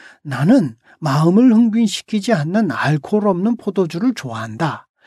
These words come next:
마시기에 훨씬 더 즐겁다." 아리스토텔레스는 아르카디아의 포도주는 너무 진해서 가죽병에서 긁어내어 물에 녹여야 했다고 말했습니다.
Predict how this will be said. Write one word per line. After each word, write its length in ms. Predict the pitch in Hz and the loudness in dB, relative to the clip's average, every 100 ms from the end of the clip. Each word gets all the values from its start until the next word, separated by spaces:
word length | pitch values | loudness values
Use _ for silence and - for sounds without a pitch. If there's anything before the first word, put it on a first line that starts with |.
| - _ | -20 _
마시기에 520 | - - 185 165 277 | -4 -2 -2 4 4
훨씬 440 | 202 180 - 233 | 4 2 0 -2
더 220 | 165 202 277 | 0 0 -2
즐겁다." 800 | - 262 294 - - - - - _ _ _ _ _ _ _ _ _ _ | 4 4 4 -2 -8 -12 -12 -20 _ _ _ _ _ _ _ _ _ _
아리스토텔레스는 1040 | 127 147 - 214 196 208 220 233 180 254 _ _ _ _ | -2 -2 0 0 4 2 4 2 2 0 _ _ _ _
아르카디아의 960 | - 185 262 - 254 233 254 233 247 | 0 2 2 0 0 4 4 6 4
포도주는 580 | 240 - 196 196 220 190 | 0 -2 0 0 0 0
너무 340 | 143 151 196 254 | 0 4 4 4
진해서 600 | 165 165 214 185 139 127 | 0 0 0 0 -2 -4
가죽병에서 840 | - 143 214 - - 208 208 220 | -4 -2 -2 -2 0 2 2 2
긁어내어 760 | 151 151 147 180 185 190 240 175 | 2 2 4 2 2 2 0 0
물에 300 | 139 185 185 | 0 2 2
녹여야 560 | 131 135 131 143 190 | 0 -2 0 2 2
했다고 440 | 208 196 226 214 247 | 2 0 0 2 2
말했습니다. 720 | 247 226 233 147 151 165 | 2 0 -4 -8 -10 -18